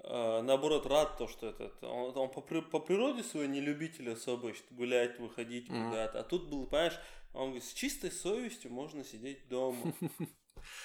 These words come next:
Speaker 2: Ну, слушай, я
Speaker 1: Хотя он со-, вахт такой, он говорил, "Тезиат вахт совесть,
Speaker 2: Вот,
Speaker 1: дик
Speaker 2: это
Speaker 1: не
Speaker 2: да.
Speaker 1: уни, хай, хай, хай, па-, да, да,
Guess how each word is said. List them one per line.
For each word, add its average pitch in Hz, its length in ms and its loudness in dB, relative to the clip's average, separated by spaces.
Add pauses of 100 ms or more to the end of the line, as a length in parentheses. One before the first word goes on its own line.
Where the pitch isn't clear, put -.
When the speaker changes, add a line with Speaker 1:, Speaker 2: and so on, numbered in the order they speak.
(200)
Speaker 2:
Ну, 127 80 -14
слушай, - 440 4
я 139 100 12
Speaker 1:
Хотя 277 380 10
он 165 60 6
со-, 196 180 2
вахт 180 440 8
такой, 202 500 6
он 147 180 4
говорил, 196 260 2 (380)
"Тезиат 269 480 2
вахт 170 280 0
совесть, 131 600 0
Speaker 2:
Вот, 110 320 10
Speaker 1:
дик 113 80 6
Speaker 2:
это 135 80 8
Speaker 1:
не 123 60 6
Speaker 2:
да. 104 180 12
Speaker 1:
уни, 196 160 4
хай, 269 160 4
хай, 392 380 4 (320)
хай, 370 200 6
па-, 370 320 -4
да, 370 300 -4
да, 311 160 4